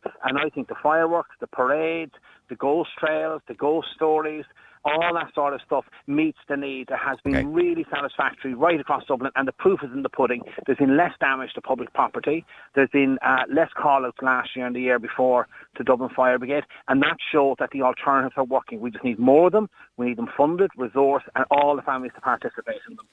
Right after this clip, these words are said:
Speaker 2: And I know you yourself seen some people actually moving or stockpiling stuff on the Luas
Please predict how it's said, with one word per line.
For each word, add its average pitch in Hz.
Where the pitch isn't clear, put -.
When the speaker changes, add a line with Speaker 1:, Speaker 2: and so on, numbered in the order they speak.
Speaker 2:
And 107
I 110
know 117
you 120
yourself 101
seen 87
some 76
people 76
actually 76
moving 80
or 65
stockpiling 76
stuff -
on 71
the 71
Luas 87